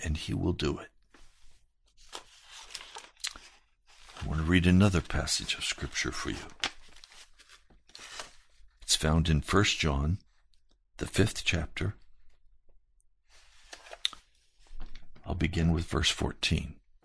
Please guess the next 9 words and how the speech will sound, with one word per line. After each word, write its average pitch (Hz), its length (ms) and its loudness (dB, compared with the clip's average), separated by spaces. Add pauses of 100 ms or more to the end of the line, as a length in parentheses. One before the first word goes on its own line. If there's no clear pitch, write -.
(1800)
"This 104 300 8
is 135 180 8
the 135 120 0
confidence 90 720 4
we 78 160 0
have 87 380 0
in 98 80 4
approaching 85 640 2
God 76 420 -4